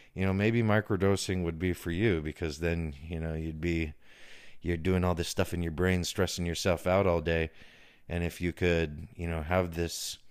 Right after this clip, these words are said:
strategy that you could hold in your head and think it's superior and say microdosing, then, then maybe, maybe that's gonna help you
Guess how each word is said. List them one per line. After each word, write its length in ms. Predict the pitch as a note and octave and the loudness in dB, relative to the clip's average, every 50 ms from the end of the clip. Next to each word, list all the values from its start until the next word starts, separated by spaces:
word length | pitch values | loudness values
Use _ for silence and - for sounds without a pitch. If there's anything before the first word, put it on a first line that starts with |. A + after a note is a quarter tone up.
| - - - _ - _ _ _ - | -20 -20 -20 _ -20 _ _ _ -18
strategy 800 | - - - - G2 G2 G#2 G#2 G#2 G2+ F2+ E2 E2+ F2+ E2+ E2+ | -10 -10 -6 2 6 8 8 8 8 6 4 2 0 0 2 2
that 140 | D#2+ E2+ E2 | 0 0 -2
you 80 | E2+ | -4
could 140 | D#2 - - | -8 -8 -8
hold 240 | - - F2 F2+ E2 | -4 0 0 0 0
in 100 | E2+ E2 | 0 -2
your 120 | E2 D#2+ | -2 -2
head 220 | D2+ F2+ F2+ F2 E2 | 0 0 0 0 0
and 140 | E2+ D#2 - | -2 -6 -6
think 180 | - F2+ - | -6 -6 -6
it's 160 | - F2 - | -6 -8 -8
superior 640 | - - E2 - - - G2+ G2 G2 F#2 E2+ E2 E2+ | -8 -10 -10 -10 -4 0 2 4 4 4 4 2 2
and 180 | E2 D#2+ D#2 D#2 | 0 0 -2 -4
say 220 | - - E2+ E2 | -6 -6 -6 -6
microdosing, 1080 | D#2+ E2 F2 F#2 G2 - - F#2 F2 F2 F2 E2+ - - - E2 D#2+ C#2+ B1+ C2+ C2+ - - - - - - - - - - - - | -4 0 0 0 0 0 -4 -6 -4 -4 -4 -4 -4 -6 -8 -8 -8 -10 -10 -12 -12 -14 -16 -18 -18 -18 -18 -18 -18 -16 -16 -16 -6
then, 320 | - F2 F#2 F#2 F2+ C#2 B1 | -2 0 0 0 0 0 0
then 300 | F2 F#2+ G2 F#2+ F#2 - - | 2 2 2 2 2 -2 -2
maybe, 340 | - F#2 F#2 F#2 F2 F2+ E2+ - - - - - E2 - - | 0 0 2 2 2 0 -2 -4 -10 -14 -12 -12 -12 -8 -4
maybe 240 | F#2 F#2 F2+ F2 F2+ | -2 0 2 2 2
that's 280 | F2 F2+ F#2 F2 - | 2 2 2 2 0
gonna 240 | - - F#2 F2 E2+ | -4 -2 -2 -2 0
help 300 | D#2 F2+ F#2 F2 - - | 2 0 0 0 -2 0
you 380 | E2+ F2+ F2+ F2 E2+ E2+ D#2+ | 2 4 4 6 4 4 2